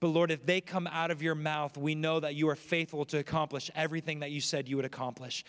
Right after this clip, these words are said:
God, I pray faith would arise in this room, Jesus. God, even for the things that, uh, we're believing for health-wise, Lord. God, all the prayer requests that we had at the beginning of this service, God, I pray that you would just release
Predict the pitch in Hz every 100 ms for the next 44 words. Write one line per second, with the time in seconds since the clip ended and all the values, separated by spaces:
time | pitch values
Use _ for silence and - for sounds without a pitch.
0 | - - 160 151 156 - 170 147 - 170
1 | 170 170 147 147 143 143 143 139 143 147
2 | 139 - 127 131 127 120 131 123 135 -
3 | - - _ _ _ - - - 160 165
4 | 185 175 185 156 160 175 160 156 151 -
5 | - - - 156 147 160 151 170 175 156
6 | 165 165 - 170 175 - 147 139 135 127
7 | 135 127 143 147 156 160 180 175 175 170
8 | 170 156 - 165 165 165 151 156 160 160
9 | 151 143 143 160 156 147 147 - 160 147
10 | 143 - - - 175 160 165 190 190 185
11 | 170 156 180 196 170 160 - 156 151 151
12 | 175 196 -